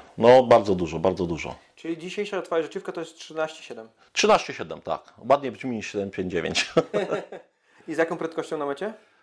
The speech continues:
Speaker 1: Tam było bodajże chyba sto sześćdziesiąt jeden kilometrów na godzinę, także to jeszcze jest do poprawy, myślę, tak? Bo jechałem wtedy na tym zwykłym zderzaku, yy, ze spoilerem, z normalną klapą,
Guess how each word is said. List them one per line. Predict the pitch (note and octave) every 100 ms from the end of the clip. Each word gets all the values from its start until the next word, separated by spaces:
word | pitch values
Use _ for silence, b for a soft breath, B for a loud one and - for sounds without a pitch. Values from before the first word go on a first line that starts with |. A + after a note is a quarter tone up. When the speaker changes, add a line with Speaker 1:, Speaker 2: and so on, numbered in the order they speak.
| b _ _
Speaker 1:
Tam | A3
było | F#3+ E3+
bodajże | D#3+ E3+ D#3+
chyba | D3 C3
sto | -
sześćdziesiąt | D3 C3+ C#3+ C3
jeden | A#2+
kilometrów | - A2 -
na | G#2
godzinę, | F#2+ E2+ D#2+
także | E2 A#2+ B2
to | F#3+
jeszcze | F3+ -
jest | D3+
do | C#3
poprawy, | - - G2+ E2
myślę, | D#2 D#2 -
tak? | - G#2+ B2 -
Bo | B2
jechałem | D3 F3+ F3
wtedy | - E3 D#3
na | D3+ C#3+
tym | C#3+ B2+
zwykłym | G2+ C#3+ D3+ D#3
zderzaku, | D3+ D3+ D#3 D#3 F#3 G#3 - -
yy, | - - C#3+ C#3+ C#3 C#3 B2+
ze | D#3+
spoilerem, | - E3+ E3 E3+ E3+ E3+ - b b b
z | A2+
normalną | B2 C#3 C#3 C#3 C3+
klapą, | C#3+ C#3 D3+ C#3 C#3